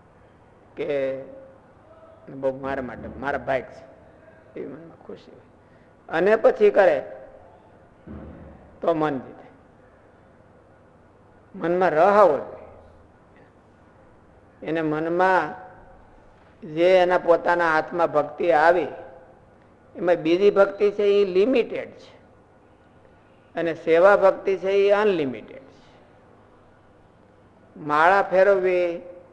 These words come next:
દંડવત પ્રણામ કરવા, પૂજા કરવી, કથા સાંભળવી, એ બધી લિમિટેડ ભક્તિ.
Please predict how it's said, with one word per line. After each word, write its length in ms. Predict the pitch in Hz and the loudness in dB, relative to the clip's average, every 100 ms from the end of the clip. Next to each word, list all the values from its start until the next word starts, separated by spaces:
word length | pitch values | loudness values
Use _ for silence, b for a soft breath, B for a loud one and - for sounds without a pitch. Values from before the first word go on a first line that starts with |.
| - _ _ | -20 _ _
દંડવત 500 | 190 170 180 185 185 | -4 -2 2 2 2
પ્રણામ 320 | - 180 175 170 | 0 0 0 2
કરવા, 580 | 165 160 156 147 139 - - - - - _ _ _ - | 0 2 2 2 -2 -12 -18 -20 -20 -20 _ _ _ -8
પૂજા 380 | 185 165 180 175 | -4 4 6 6
કરવી, 580 | 160 151 147 143 131 139 - - _ _ _ _ _ _ | 2 -2 -2 -6 -8 -14 -20 -20 _ _ _ _ _ _
કથા 380 | - 180 180 170 | -16 -8 0 0
સાંભળવી, 760 | 170 170 160 156 151 143 127 127 - - _ _ _ _ _ - | 0 -2 0 0 0 -4 -8 -12 -20 -20 _ _ _ _ _ -8
એ 60 | 185 | -4
બધી 220 | 196 190 | 0 0
લિમિટેડ 540 | 180 220 190 - 82 - | 2 2 2 -4 -18 -20
ભક્તિ. 280 | - - - | -20 -20 -20